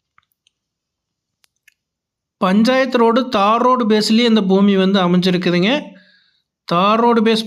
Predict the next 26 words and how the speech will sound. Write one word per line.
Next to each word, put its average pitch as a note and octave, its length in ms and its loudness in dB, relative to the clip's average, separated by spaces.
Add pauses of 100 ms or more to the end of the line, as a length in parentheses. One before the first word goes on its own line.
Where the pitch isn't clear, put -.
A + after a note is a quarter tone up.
பார்த்தீங்கன்னா, G3 400 0 (240)
கிட்டத்தட்ட F#3 400 -2 (140)
முந்நூறு A3 460 2
அடிக்கு G#3 340 0
மேல F#3+ 220 0 (140)
தார் F3+ 220 0
ரோடு F#3+ 220 0
பேஸ் F#3 260 -4
பூமிங்க E3+ 340 0
இது. F#3+ 140 0 (1600)
நூறு A3+ 380 2
சதவீதம் A3+ 600 0
வாஸ்து G3 540 -2
முறைப்படி G3 440 0 (200)
அமைஞ்சிருக்கக்கூடிய F#3 760 0 (140)
அருமையான F3 440 0 (100)
தோட்டம்ங்க, F3+ 420 0 (140)
அருமையான F3 440 0
செம்மண் F3+ 440 0
பூமி. F3 280 0 (880)
இந்த G3+ 260 2 (100)
தோட்டத்துக்கு A3 500 0
பார்த்தீங்கன்னா, A3 420 2 (280)
ஒரு - 120 2 (120)
கூட்டு A3+ 340 2
கிணறுங்க, G#3+ 400 0